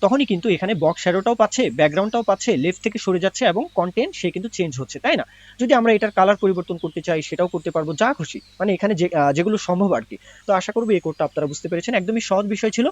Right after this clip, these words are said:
তারপরেও আসলে চিন্তা করতে হবে, হ্যাঁ, মানে আমরা কি করতে চাচ্ছি এই বিষয়টা প্রশ্ন করতে হবে যে আমরা এখানে কি কি, আহ, করতে চাচ্ছি। তো সেই বিষয়টা কোডের মাধ্যমে সমাধান করতে হবে, প্রশ্ন বের করবেন,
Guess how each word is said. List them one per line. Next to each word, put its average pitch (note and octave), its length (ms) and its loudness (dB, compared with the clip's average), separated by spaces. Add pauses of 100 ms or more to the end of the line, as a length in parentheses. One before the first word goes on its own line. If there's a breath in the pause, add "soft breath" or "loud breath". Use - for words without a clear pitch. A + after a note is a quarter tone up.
(360 soft breath)
তারপরেও A#3+ 440 4
আসলে - 280 0
চিন্তা B3+ 260 -2
করতে D#3+ 200 -6
হবে, A#2 180 0
হ্যাঁ, E3+ 220 2 (240 soft breath)
মানে G#3+ 120 2
আমরা G3+ 180 4
কি C#4+ 220 2
করতে B3 320 -4
চাচ্ছি - 340 -4 (100)
এই A3+ 160 2
বিষয়টা F#3+ 340 -2
প্রশ্ন F3 280 -4
করতে C#3+ 240 -6
হবে A#2+ 140 -6
যে D#3 80 -2
আমরা F#3 160 2
এখানে G#3+ 240 0
কি G#3+ 180 -4
কি, C#4+ 240 0 (300 soft breath)
আহ, D#3 140 2
করতে B3+ 260 0
চাচ্ছি। - 240 -2 (240 loud breath)
তো B3+ 60 -2
সেই C4+ 160 4
বিষয়টা B3 320 4
কোডের C4 300 8
মাধ্যমে G3+ 280 4
সমাধান D#3 300 -2
করতে C3 200 -8
হবে, A2+ 140 -4 (240 soft breath)
প্রশ্ন A#3+ 260 2
বের B3 160 4
করবেন, B3+ 300 2